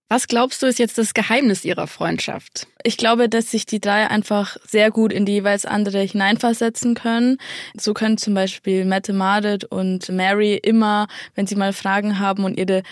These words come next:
Speaker 2: Männer, sag ich mal, nicht ganz verstehen, sich an Victoria wenden, weil sie weiß ja, was es bedeutet, aus dem Adelsgeschlecht zu stammen und ja, sich Gedanken über die Zukunft als König zu machen.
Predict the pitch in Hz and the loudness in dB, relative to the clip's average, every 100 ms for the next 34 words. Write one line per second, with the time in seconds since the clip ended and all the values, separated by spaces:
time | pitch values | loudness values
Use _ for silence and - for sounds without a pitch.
0 | - - 202 214 208 208 202 196 208 202 | -10 -2 2 4 2 2 0 -2 -2 0
1 | 202 196 190 202 - 196 - 202 214 220 | 0 0 0 0 -2 -4 -2 0 2 2
2 | 220 214 - 196 202 - 240 247 247 220 | 0 -2 0 0 0 0 2 4 2 2
3 | 220 208 202 202 208 196 196 214 - 196 | 2 2 2 0 -2 2 2 2 2 0
4 | 185 180 185 185 190 185 180 180 190 190 | 0 0 -2 -2 -4 -2 2 4 2 2
5 | 185 185 - - 185 202 180 190 185 190 | 0 0 -4 -4 -2 0 2 2 2 -2
6 | - 190 - 196 - 190 185 196 180 185 | 0 -2 -2 -2 0 0 0 0 0 -2
7 | 175 - 180 175 185 196 185 185 190 190 | -2 0 0 0 -2 0 2 2 0 0
8 | 185 175 170 180 - 190 196 - - 180 | 0 0 -2 -8 -8 -6 -6 -4 -2 0
9 | 170 - - - 208 202 196 - 214 226 | -2 -6 -6 0 2 2 0 -2 0 0
10 | 220 269 285 | 0 0 0